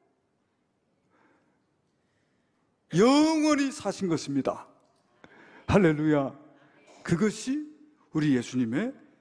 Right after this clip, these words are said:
부활이에요. 그런 의미에서 예수님의 부활은 인류 역사에 있어서 가장 큰 기적이고 가장 큰 역사다. 우리 인간이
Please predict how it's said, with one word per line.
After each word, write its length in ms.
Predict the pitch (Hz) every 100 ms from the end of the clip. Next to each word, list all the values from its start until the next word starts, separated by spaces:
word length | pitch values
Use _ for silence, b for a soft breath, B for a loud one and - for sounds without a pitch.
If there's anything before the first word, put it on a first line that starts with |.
| _ -
부활이에요. 440 | - - - - - _ _ b b b b
그런 320 | - 220 220
의미에서 460 | 233 220 220 202 226
예수님의 420 | 208 226 214 226
부활은 480 | 220 220 226 254 190 - b b b
인류 440 | 240 285 294 294
역사에 360 | 302 - 330 254
있어서 280 | 226 226 233
가장 440 | - 247 330 302
큰 240 | 311 311
기적이고 460 | - 226 254 - - _ _ _ _ _ _ _
가장 480 | - 254 262 302 302
큰 260 | 302 320 277
역사다. 340 | 214 - - _ _ _ _ _ _ _ _ _ _ _ _ _ _ b b b
우리 220 | 277 302
인간이 640 | 285 339 302 277 285 254